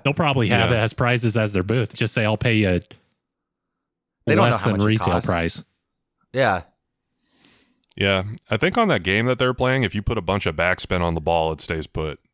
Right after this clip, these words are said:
Speaker 1: Okay.
Speaker 3: Let's, we'll, we'll test
Speaker 1: Well,
Speaker 3: that theory,
Speaker 1: yeah.
Speaker 3: Sam.
Speaker 2: I'm pretty sure that was on a BuzzFeed article I was reading about how to win carnival games.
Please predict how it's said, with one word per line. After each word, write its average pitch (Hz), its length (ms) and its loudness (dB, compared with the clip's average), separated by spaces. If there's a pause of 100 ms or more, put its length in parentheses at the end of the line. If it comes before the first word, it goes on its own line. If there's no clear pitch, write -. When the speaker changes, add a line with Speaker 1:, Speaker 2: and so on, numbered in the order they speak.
(500)
Speaker 1:
Okay. 98 480 -2 (520)
Speaker 3:
Let's, 131 200 -2
we'll, 143 180 -4
we'll 131 200 -4
test 127 220 2
Speaker 1:
Well, 123 60 2
Speaker 3:
that 117 200 -2
theory, 95 180 0
Speaker 1:
yeah. 85 120 0 (960)
Speaker 3:
Sam. 87 400 -14
Speaker 2:
I'm 85 120 -6
pretty 92 200 -2
sure 82 500 -2
that 85 180 -2
was 82 160 -2
on 80 360 -4
a 80 300 -4 (200)
BuzzFeed 82 360 -2
article 80 320 -4
I 80 40 -2
was 78 140 -4
reading 80 220 -2
about 80 280 -4
how 80 120 -2
to 80 80 -2
win 80 220 -4
carnival 80 320 -4
games. 80 480 -8